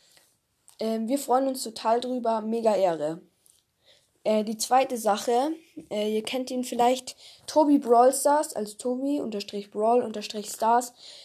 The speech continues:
will mit seinem Podcast aufhören. Ähm, das will ich aber nicht zulassen. Und deswegen, Leute,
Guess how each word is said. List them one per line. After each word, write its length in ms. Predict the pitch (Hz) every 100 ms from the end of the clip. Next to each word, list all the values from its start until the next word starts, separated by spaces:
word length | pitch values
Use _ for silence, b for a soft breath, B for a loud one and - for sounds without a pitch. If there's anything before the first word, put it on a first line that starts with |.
| B -
will 240 | 277 285 247
mit 180 | 240
seinem 340 | 233 247 220 220
Podcast 560 | 240 233 208 - -
aufhören. 680 | 156 254 - 214 214 247 320 - b b b b
Ähm, 480 | 208 208 214 220 - _
das 260 | 220 233 -
will 260 | 254 254 254
ich 220 | 269 -
aber 220 | 240 240
nicht 240 | 247 247
zulassen. 720 | - 294 247 202 214 233 240 254 B B B B -
Und 220 | 226 233
deswegen, 600 | 165 208 240 233 208 202
Leute, 540 | 190 185 190 180 180